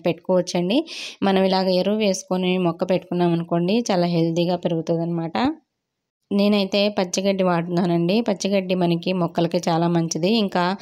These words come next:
వాటికి విత్తనాలు వచ్చేసిన గడ్డి కానీ ఇంకా తుంగ అని అంటారు కదా, అవన్నీ కూడా వాడనండి. ఇలాగ గ్రీన్ మంచిగా పచ్చగా ఉన్న గడ్డిని అయితే, ఆ, వాడతానన్నమాట. ఆ, ఒక ఉన్-, ఆ గడ్డి ఉన్నప్పుడు మాత్రం కుండీలలో కంపల్సరీ నేను వేస్తూనే ఉంటానండి. లేదంటే ఒక పక్కకి వేసుకుని అది ఎరువులాగా కూడా తయారు చేసుకుంటాను నేను.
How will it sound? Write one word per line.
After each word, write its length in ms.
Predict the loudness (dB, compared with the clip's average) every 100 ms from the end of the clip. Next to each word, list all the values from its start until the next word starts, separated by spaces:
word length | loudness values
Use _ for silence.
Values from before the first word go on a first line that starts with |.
| -10 -8 -2
వాటికి 240 | -2 0
విత్తనాలు 440 | -2 0 0 2 0
వచ్చేసిన 480 | 0 -2 0 -2
గడ్డి 300 | 0 0 0
కానీ 320 | 0 0 2 2
ఇంకా 200 | 0 -2
తుంగ 300 | 0 0 0
అని 160 | 2
అంటారు 280 | 2 0 -2 -2
కదా, 160 | -2
అవన్నీ 380 | 0 0 0 0
కూడా 220 | 0 0
వాడనండి. 560 | 0 0 2 0 0 0
ఇలాగ 320 | 2 2 0
గ్రీన్ 360 | 0 0 0 -2
మంచిగా 500 | -2 0 -2 -2 -2
పచ్చగా 440 | -2 -4 -2 -2 0
ఉన్న 180 | 0
గడ్డిని 380 | 0 0 0 0
అయితే, 340 | 0 0 -2 -2 -8 -16 -4
ఆ, 180 | 0 2
వాడతానన్నమాట. 840 | 2 0 0 -2 0 0 0 0 0 0 -4 -14 -6 0
ఆ, 60 | 2 4 4 2 0
ఒక 220 | -2 -4 -2
ఉన్-, 400 | 2 2 2 0
ఆ 180 | 2 2
గడ్డి 360 | 2 0 2
ఉన్నప్పుడు 420 | 2 2 0 0
మాత్రం 320 | 0 0 -2 -4
కుండీలలో 540 | 0 0 2 2 0
కంపల్సరీ 540 | 0 -2 0 0 0
నేను 160 | 0 0
వేస్తూనే 480 | 0 -2 -2 0 0
ఉంటానండి. 600 | -2 -2 -2 0 0 2
లేదంటే 440 | 2 2 0 -2
ఒక 140 | -2 -2
పక్కకి 400 | -4 -4 -2 0
వేసుకుని 320 | 0 -2 -2
అది 160 | 0 2
ఎరువులాగా 500 | 2 2 0 0 -2
కూడా 180 | 0
తయారు 400 | 0 -2 -4 -4
చేసుకుంటాను 520 | -6 -6 -8 -6 -4 -4
నేను. 320 | -2 0